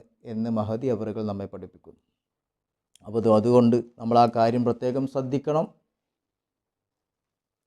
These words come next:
അത്തരം കാര്യങ്ങളൊക്കെ ദാരിദ്ര്യമുണ്ടാക്കുന്നതാണെന്ന് നമ്മെ പഠിപ്പിക്കപ്പെടുന്നു. മറ്റൊന്നാണ് വൽ മശിയു ഖുദ്ദാമ ഉസ്താദിൻ, ഉസ്താദിൻ്റെ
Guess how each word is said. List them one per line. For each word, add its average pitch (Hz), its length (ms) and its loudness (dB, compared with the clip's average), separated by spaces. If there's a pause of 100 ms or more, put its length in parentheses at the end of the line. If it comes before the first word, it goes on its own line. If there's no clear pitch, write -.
(360)
അത്തരം 147 320 4
കാര്യങ്ങളൊക്കെ 143 560 8
ദാരിദ്ര്യമുണ്ടാക്കുന്നതാണെന്ന് 131 1600 6
നമ്മെ 113 200 -4
പഠിപ്പിക്കപ്പെടുന്നു. 95 760 -14 (1300)
മറ്റൊന്നാണ് 156 680 6 (3000)
വൽ 156 260 8
മശിയു 170 520 6 (100)
ഖുദ്ദാമ 160 640 4
ഉസ്താദിൻ, 120 580 -4 (440)
ഉസ്താദിൻ്റെ 147 800 4